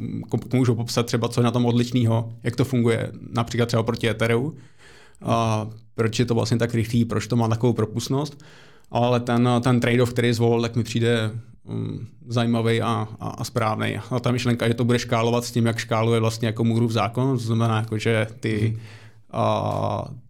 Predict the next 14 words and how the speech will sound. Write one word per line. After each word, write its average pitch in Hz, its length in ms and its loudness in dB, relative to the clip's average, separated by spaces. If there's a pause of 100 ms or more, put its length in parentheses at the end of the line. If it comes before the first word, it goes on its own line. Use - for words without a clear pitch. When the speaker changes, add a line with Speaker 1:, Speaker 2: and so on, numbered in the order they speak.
Speaker 1:
ty, 104 320 0
ty 120 80 0
procesory 113 680 2
se 117 160 0
prostě 110 320 0
pořád 113 260 2
zmenšujou 113 520 4
za 110 100 2
to, 117 120 -2
že 110 160 2 (200)
dokážou 120 420 2
udělat 113 340 2
stejný 113 340 2
výkon. 113 500 -2